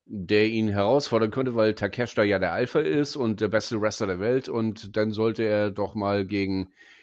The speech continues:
keinen anderen antreten als Will Ospreay, weil keiner will. Keiner möchte diese herausfordern. Da ist nichts. Takeshita soll auf der großen Bühne scheinen.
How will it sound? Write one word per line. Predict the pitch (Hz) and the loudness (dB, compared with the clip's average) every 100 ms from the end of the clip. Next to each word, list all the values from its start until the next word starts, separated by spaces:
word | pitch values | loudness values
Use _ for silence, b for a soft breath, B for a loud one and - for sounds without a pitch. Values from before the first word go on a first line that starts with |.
| b | b
keinen | - 120 113 | 4 4 6
anderen | 120 120 113 113 | 2 2 2 2
antreten | 113 - 117 104 | -2 0 0 2
als | 107 101 - | 0 0 -2
Will | 104 110 | 0 0
Ospreay, | 98 113 - 123 110 107 | 0 -4 -4 0 2 2
weil | 101 107 104 107 101 123 | 2 2 4 2 -2 -12
keiner | - 113 117 120 | 2 4 4 6
will. | 160 120 80 - | 6 6 2 -4
Keiner | - 131 | 0 2
möchte | 127 131 - 123 | 4 2 0 -4
diese | 120 110 | -2 2
herausfordern. | 107 127 165 - 180 170 170 b b | 2 2 0 2 4 4 0 b b
Da | - | 4
ist | 123 147 - | 6 4 2
nichts. | 160 156 - | 0 0 0
Takeshita | 110 101 135 - | -2 0 -2 0
soll | 107 113 | 0 2
auf | 110 | 2
der | 104 | 0
großen | 101 104 104 | -2 -2 -2
Bühne | 98 95 | -2 -2
scheinen. | 92 120 120 117 | 0 2 2 0